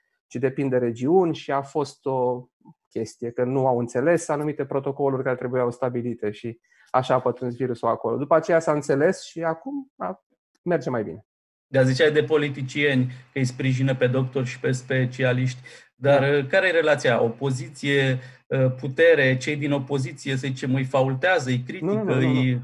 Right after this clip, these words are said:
Speaker 1: Nu, nu, nu, nu, nu. Aici sunt toți, uh, toți sunt, cum să facă să flatten the curve, uh, cât mai bine și cât, într-adevăr, sunt, unii au,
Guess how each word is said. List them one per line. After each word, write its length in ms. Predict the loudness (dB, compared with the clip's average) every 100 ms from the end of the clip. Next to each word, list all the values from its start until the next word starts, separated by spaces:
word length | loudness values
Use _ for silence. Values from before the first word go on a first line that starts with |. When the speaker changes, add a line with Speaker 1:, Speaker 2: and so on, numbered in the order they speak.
| -8 _ _ _
Speaker 1:
Nu, 160 | 2 4
nu, 80 | 4
nu, 120 | 2
nu, 140 | 0
nu. 120 | 0
Aici 220 | 2 0 -2
sunt 320 | -8 -4 0
toți, 320 | 0 -2 -4
uh, 600 | 0 2 2 2 -2 -4 -4
toți 260 | 0 0 0
sunt, 340 | -2 -2 -6 -14 -10 -2
cum 140 | -2
să 140 | 0
facă 300 | 0 0 0
să 560 | -6 -2 0 2 2 -2 -10 -20 _ _
flatten 420 | 4 6 6 4
the 120 | 2 2
curve, 280 | 2 2 0 -4 0
uh, 540 | 4 4 2 0 -2 -4 -8 -2
cât 140 | 0
mai 200 | 4 2
bine 280 | 2 0 0
și 180 | -4 -4
cât, 160 | -2
într-adevăr, 580 | 0 2 4 4 4 2
sunt, 400 | 2 0 0 0
unii 280 | 0 2 4
au, 400 | 4 4 2 -2